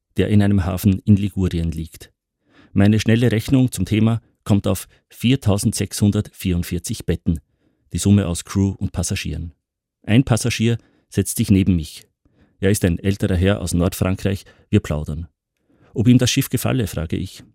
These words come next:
„Sehr“, sagt er, „dieses Angebot.“ Mir fällt das französische Wort für Überfluss nicht ein, also verebbt das Gespräch, zumindest mein Anteil daran. Was ich noch verstehe, ist, dass er mit seinem Bett an Bord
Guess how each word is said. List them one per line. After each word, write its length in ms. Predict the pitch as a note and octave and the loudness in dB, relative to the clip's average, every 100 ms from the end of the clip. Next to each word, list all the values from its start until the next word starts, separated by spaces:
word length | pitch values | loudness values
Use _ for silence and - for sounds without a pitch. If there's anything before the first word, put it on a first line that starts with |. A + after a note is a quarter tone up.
| _ | _
„Sehr“, 340 | - A2 D#2 | -4 -2 -2
sagt 260 | - D#2+ - | -6 -10 -10
er, 200 | D2+ D#2+ _ | -10 -12 _
„dieses 340 | G2+ G2 F2+ - | -4 -2 -4 0
Angebot.“ 600 | G2 G#2+ - D2+ - - _ _ _ _ - _ | 0 0 -2 -10 -14 -20 _ _ _ _ -20 _
Mir 100 | G#2 | 0
fällt 220 | G2+ G#2+ A2+ | 2 0 -2
das 140 | G2+ | -4
französische 500 | G2 F2+ A2+ B2 A2 | -4 -2 0 0 0
Wort 200 | F#2+ A2 | 0 -2
für 240 | - F#2+ - | -2 -4 -2
Überfluss 540 | B2+ - - G2 - | -4 -4 -4 -6 -2
nicht 240 | G2 F#2+ F#2 | -4 -2 -2
ein, 260 | F2+ A2+ - _ _ _ | 0 0 -4 _ _ _
also 280 | F#2 A2 A#2+ | -4 -2 -2
verebbt 460 | - G#2 - - | 0 0 -2 -8
das 120 | F2+ | -8
Gespräch, 520 | - G2 E2 D#2+ - A2 | -6 -6 -6 -6 -8 -6
zumindest 440 | - G2 F#2 - | 2 2 0 -4
mein 280 | F2 F2 F#2 | -2 0 0
Anteil 400 | - E2 - E2+ | -2 -6 -4 -6
daran. 360 | D#2 D2+ D2 D#2+ - _ _ _ _ | -6 -8 -8 -12 -16 _ _ _ _
Was 160 | A2+ C3 | -4 -2
ich 120 | A#2+ | -2
noch 140 | A2+ | -4
verstehe, 360 | - - A#2 A#2+ | -4 -2 0 0
ist, 240 | A#2+ - - _ _ _ | -2 -6 -16 _ _ _
dass 180 | G2 F#2 | -2 2
er 60 | |
mit 120 | F2+ - | 2 2
seinem 260 | F2 D#2 | -2 -2
Bett 280 | - A#2+ - | -2 -4 -2
an 140 | F2 | -4
Bord 380 | - F2+ E2+ - | -2 -2 -4 -10